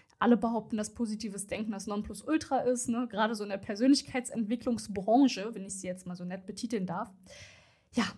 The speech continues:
dass man sich automatisch nur noch auf das fokussiert, was gerade gut ist. Da ist auch eigentlich ganz viel Wahres dran.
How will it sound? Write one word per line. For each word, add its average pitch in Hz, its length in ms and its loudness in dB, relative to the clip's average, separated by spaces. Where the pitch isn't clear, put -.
dass 233 180 -2
man 240 280 2
sich 226 220 -8
automatisch 247 840 -2
nur 226 140 2
noch 240 200 2
auf - 220 -8
das 208 240 -2
fokussiert, 226 720 -6
was 202 160 -8
gerade 196 380 -4
gut 226 300 -2
ist. - 680 -6
Da - 60 0
ist - 120 2
auch - 240 -2
eigentlich 370 380 2
ganz 320 180 4
viel 302 160 0
Wahres 240 380 0
dran. 160 300 -4